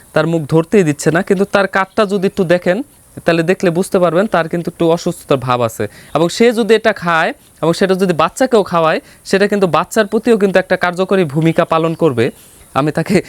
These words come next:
ঠিকমতো ধরতে পারতেছি না এক হাত দিয়ে দর্শক, তারপর আমি চেষ্টা করতেছি তার মুখটা যদি একটু হা করাতে পারি। এই যে দেখুন, আমি হা করিয়েছি। এবং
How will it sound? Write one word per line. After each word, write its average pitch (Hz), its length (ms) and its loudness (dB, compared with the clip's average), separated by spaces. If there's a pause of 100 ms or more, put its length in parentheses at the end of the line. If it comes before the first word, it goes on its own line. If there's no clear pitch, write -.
(180)
ঠিকমতো 175 300 0
ধরতে 151 400 -2
পারতেছি 180 320 -2
না 131 100 0
এক 139 120 -2
হাত 135 120 -2
দিয়ে 131 160 0
দর্শক, 135 300 -2
তারপর 156 240 0
আমি 147 120 0
চেষ্টা 180 320 -2
করতেছি 147 380 -4
তার 156 200 -2
মুখটা 143 280 -2
যদি 156 240 -4
একটু - 120 0
হা 135 160 -2
করাতে 151 320 -2
পারি। 135 260 -2 (420)
এই 143 100 2
যে 147 80 2
দেখুন, 170 260 0
আমি 156 180 -2
হা 156 100 -2
করিয়েছি। 185 480 0 (260)
এবং 175 200 0